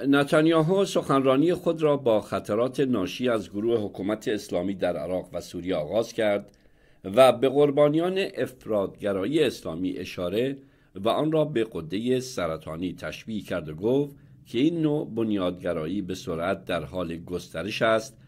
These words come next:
و یهودیان، کردها، ایزدیها، مسیحیان و دیگران می‌توانند در ردیف قربانیان باشند.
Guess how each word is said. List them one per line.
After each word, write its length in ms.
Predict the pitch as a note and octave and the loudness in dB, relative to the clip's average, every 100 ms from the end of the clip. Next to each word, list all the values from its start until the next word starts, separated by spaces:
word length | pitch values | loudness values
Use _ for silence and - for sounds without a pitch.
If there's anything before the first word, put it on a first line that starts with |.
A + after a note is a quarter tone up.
| - - - | -20 -20 -2
و 160 | A2+ A#2+ | 2 4
یهودیان، 680 | C#3 C3+ D#3+ D3+ F3 F#3+ F#3+ | 4 4 2 0 0 -2 0
کردها، 400 | B2 G2+ G#2 B2 | 0 2 2 2
ایزدیها، 720 | - G#2+ F2 F2 E2 D#2+ G#2+ | 2 -6 -6 -6 -6 -2 0
مسیحیان 760 | B2 F#2 D2+ E2 D2 E2+ A#2 C3 | 0 -4 -8 -12 -10 -6 -4 -2
و 160 | A#2+ F2 | -2 -2
دیگران 640 | D2+ D#2+ D#2+ F#2 G#2+ A#2+ - _ _ _ - | -4 -10 -6 -4 -4 -6 -10 _ _ _ -2
می‌توانند 840 | B2+ D3+ C#3 B2 A#2 A#2 A#2 A2+ | -2 0 0 2 2 0 0 0
در 160 | G#2 F2+ | 0 0
ردیف 480 | E2+ E2+ F2+ G#2 C3 | -2 -6 -6 -4 0
قربانیان 960 | C#3 D3 G2+ F2+ D#2+ F2 F2 A2+ A#2 | 0 -2 -2 -2 -2 -2 0 0 -2
باشند. 420 | C2+ C#2 - G#1+ | -4 -10 -12 -18